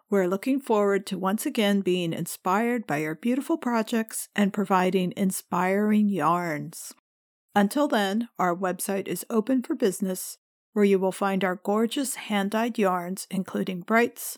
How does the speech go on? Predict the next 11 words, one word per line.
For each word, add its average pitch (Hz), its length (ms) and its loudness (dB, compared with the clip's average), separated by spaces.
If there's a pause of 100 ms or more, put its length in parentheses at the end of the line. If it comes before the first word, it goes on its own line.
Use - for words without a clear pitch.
speckles, 190 840 -2 (140)
and 196 300 0
tonals, 185 680 -4
in 185 120 2
a 160 60 -8
huge 262 520 -2
selection 196 800 -2
of 202 140 -2
yarn 185 380 -4
bases, 190 720 -8 (720)
including 208 1080 4